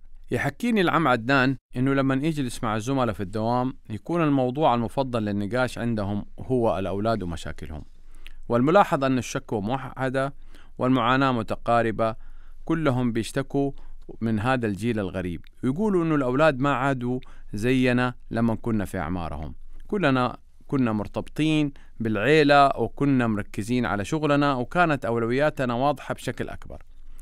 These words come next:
رضا الوالدين والواجبات الاجتماعية وروح الفزعة وأشياء حلوة ما عاد بنشمها في الأيام دي من أولادنا.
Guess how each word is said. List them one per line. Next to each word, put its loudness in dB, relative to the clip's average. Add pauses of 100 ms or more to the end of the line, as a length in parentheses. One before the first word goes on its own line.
(240)
رضا 8
الوالدين 6
والواجبات 4
الاجتماعية 0
وروح 0
الفزعة 4 (380)
وأشياء 6
حلوة 2
ما 4
عاد 4 (440)
بنشمها 2 (420)
في -8
الأيام 0
دي 0
من -2
أولادنا. -8